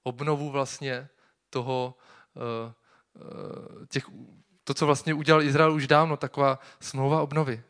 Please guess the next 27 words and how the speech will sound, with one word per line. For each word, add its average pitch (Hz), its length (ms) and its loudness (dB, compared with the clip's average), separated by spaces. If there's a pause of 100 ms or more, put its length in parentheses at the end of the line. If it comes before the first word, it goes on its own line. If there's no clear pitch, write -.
že 120 380 -6
znovu 135 360 -4
půjdou 139 320 -4
na-, 135 160 -8
za 131 180 -6
Bohem 127 340 -6 (720)
naplno. 123 340 -4 (800)
A 117 60 -12
skutečně 139 480 -8
čteme, 139 540 -2 (360)
že - 140 -10
po - 220 -2
všechny 175 520 -2
jeho 147 240 -2
dny 135 360 -10 (480)
se 123 440 -4
Izrael 127 340 -4
neodvrátil 123 600 -4
od - 100 -14
Hospodina, 120 800 -10
Boha 117 260 -14
svých - 260 -18
otců. 120 320 -16 (1160)
A - 40 -18
pak - 180 -10
slaví 123 500 -6 (640)
Velikonoce, 127 920 0